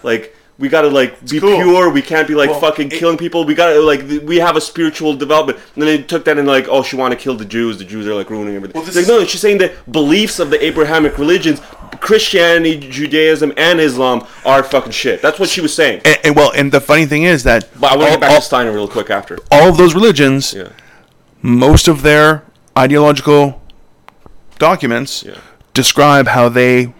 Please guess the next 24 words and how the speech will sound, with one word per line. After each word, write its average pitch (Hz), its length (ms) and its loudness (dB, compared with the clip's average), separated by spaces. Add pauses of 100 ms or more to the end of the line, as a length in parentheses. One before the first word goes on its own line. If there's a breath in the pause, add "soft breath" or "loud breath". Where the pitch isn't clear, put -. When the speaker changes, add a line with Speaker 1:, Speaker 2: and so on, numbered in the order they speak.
Speaker 2:
were, 120 340 2 (440)
they 131 100 2
destroyed 131 840 4 (920)
other 131 420 4
Speaker 1:
Yes. - 120 -12
Speaker 2:
areas 135 640 4
to - 180 -6
take 151 300 0
back 135 320 0
their 139 380 0
land. 139 340 2
You're 147 100 2
going, 143 200 4 (360 loud breath)
so 151 520 6
Speaker 1:
Yes. - 420 -6
Speaker 2:
not 143 280 0
saying 180 380 2
that 156 260 2
they 151 100 2
were 156 100 2
bad. 175 280 2
You're 151 80 2
like, 151 120 2
"Listen, 139 280 -2